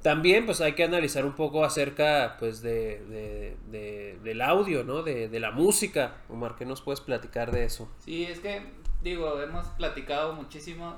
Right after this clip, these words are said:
Speaker 2: Ya cuando le dimos forma al proyecto, pues, aparte de platicarlo, sí nos pusimos como a analizar qué nos había gustado, porque,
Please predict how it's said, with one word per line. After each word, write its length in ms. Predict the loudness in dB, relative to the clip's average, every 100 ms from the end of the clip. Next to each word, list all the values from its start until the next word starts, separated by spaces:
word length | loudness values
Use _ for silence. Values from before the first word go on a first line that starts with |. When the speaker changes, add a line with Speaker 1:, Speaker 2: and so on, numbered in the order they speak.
| -6
Speaker 2:
Ya 140 | -4
cuando 200 | -2 -2 -4
le 80 |
dimos 180 | -4 -2
forma 400 | 0 0 -2 -6
al 140 | -6 -8
proyecto, 580 | -8 -6 -8 -8 -4 -4 -4 -8 -14 -16 -20 -20 -12
pues, 160 | -8 -6
aparte 440 | -4 -2 -2 -2
de 40 | -6
platicarlo, 840 | -4 -6 -6 -6 -2 -2 -2 -6 -8
sí 180 | -8 -8
nos 140 | -10
pusimos 420 | -12 -12 -10 -10
como 200 | -10 -8
a 40 | -6
analizar 580 | -4 -6 -6 -6 -6 -4
qué 140 | -6
nos 180 | -4 -8
había 200 | -6 -6
gustado, 520 | -10 -6 -2 -2 -4
porque, 460 | -8 -8 -10 -10